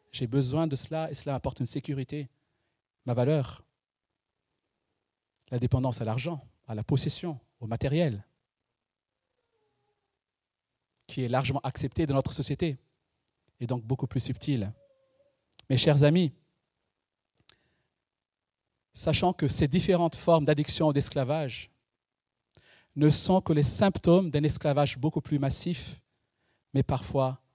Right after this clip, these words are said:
moins visible, l'esclavage du péché. L'homme est incapable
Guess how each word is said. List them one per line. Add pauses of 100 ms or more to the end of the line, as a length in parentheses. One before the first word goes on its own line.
(280)
moins
visible, (1200)
l'esclavage (440)
du
péché. (3250)
L'homme (120)
est
incapable